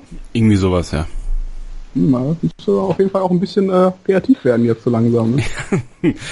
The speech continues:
Speaker 1: Du.
Speaker 2: Alles schon mal da gewesen.
Speaker 1: Thomas, meine Kreativität in diesem Bereich ist unerschöpflich.
Speaker 2: Ich sag mal so, wenn wir auf besonders viel Kreativität setzen würden, dann würden wir auch keinen W W E-Podcast machen.
Speaker 1: <laughs>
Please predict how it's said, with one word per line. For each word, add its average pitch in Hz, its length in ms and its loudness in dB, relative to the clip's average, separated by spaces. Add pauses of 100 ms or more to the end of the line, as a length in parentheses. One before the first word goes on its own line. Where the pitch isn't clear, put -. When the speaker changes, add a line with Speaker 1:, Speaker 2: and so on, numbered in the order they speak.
(280)
Speaker 1:
Du. 123 180 2
Speaker 2:
Alles 165 220 -2
schon 190 100 -4
mal 185 120 2
da 170 160 2
gewesen. 123 400 2 (220)
Speaker 1:
Thomas, 113 460 0
meine 107 180 4
Kreativität 107 640 0
in 98 60 -8
diesem 104 200 0
Bereich 98 540 -2 (320)
ist - 560 -8
unerschöpflich. - 1000 -2 (600)
Speaker 2:
Ich 151 60 0
sag 185 100 4
mal 190 100 2
so, 170 180 2
wenn 175 160 2
wir 196 120 2
auf 165 80 0
besonders 175 400 -2
viel 190 200 -6
Kreativität 165 720 0
setzen 170 340 -2
würden, 147 240 4
dann 127 160 2
würden 156 200 4
wir 147 140 2
auch - 100 -4
keinen 143 180 0
W 143 100 0
W 139 120 2
E-Podcast - 520 -4
machen. - 180 -8
Speaker 1:
<laughs> - 80 -2